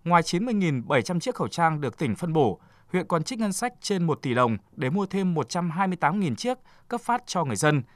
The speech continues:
đảm bảo mỗi người được một chiếc. Trong quá trình thực hiện hỗ trợ cấp phát khẩu trang, các địa phương chưa giải thích rõ cho người dân hiểu, nên dẫn đến tình trạng người dân còn thắc mắc. Cũng theo ông Trường, người dân cần hiểu rõ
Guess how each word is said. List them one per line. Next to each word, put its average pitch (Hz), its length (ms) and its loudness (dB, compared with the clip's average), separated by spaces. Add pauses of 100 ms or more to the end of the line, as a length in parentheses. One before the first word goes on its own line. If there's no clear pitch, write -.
(220)
đảm 170 160 4
bảo 143 200 8
mỗi 135 200 -2
người 180 240 2
được 117 140 -6
một 110 140 0
chiếc. 254 200 0 (840)
Trong 175 240 2
quá 165 120 -2
trình 170 160 -2
thực 131 160 -6
hiện 139 240 0
hỗ 139 160 -6
trợ 208 220 -2
cấp 233 160 -6
phát 262 220 -2
khẩu 160 100 -4
trang, 147 300 4 (320)
các 240 120 0
địa 220 100 2
phương 202 260 0
chưa 202 140 -2
giải 165 160 -2
thích 220 180 -10
rõ 170 240 2
cho 185 180 -4
người 139 120 -2
dân 143 180 -2
hiểu, 135 280 2 (360)
nên 151 220 0
dẫn 165 180 -2
đến 170 120 -2
tình 170 160 -4
trạng 139 280 4 (100)
người 147 120 0
dân 190 220 -2
còn 160 180 -4
thắc 190 140 -4
mắc. 254 180 6 (880)
Cũng 185 180 -2
theo 190 160 0
ông 156 120 2
Trường, 131 300 2 (340)
người 170 100 0
dân 214 220 0
cần 170 180 -4
hiểu 127 160 -4
rõ 135 300 4